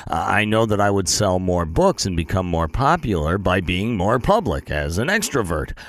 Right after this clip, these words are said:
However, my popularity does no good to someone else. I mean, if you desire to find happiness in your sobriety,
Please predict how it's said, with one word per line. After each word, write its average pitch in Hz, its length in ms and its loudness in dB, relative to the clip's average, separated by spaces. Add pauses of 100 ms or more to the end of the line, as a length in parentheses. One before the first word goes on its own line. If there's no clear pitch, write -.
(120)
However, 117 640 2 (200)
my 185 480 0
popularity 90 1080 0
does 123 400 2
no 151 260 2
good 156 360 2
to 151 80 2
someone 143 400 0
else. - 300 0 (220)
I - 80 0
mean, 160 200 -2
if 135 220 0
you 117 400 -2
desire 127 600 2
to - 100 -6
find 90 360 0
happiness 123 680 -2
in 92 140 -2
your 85 260 0
sobriety, 95 720 -2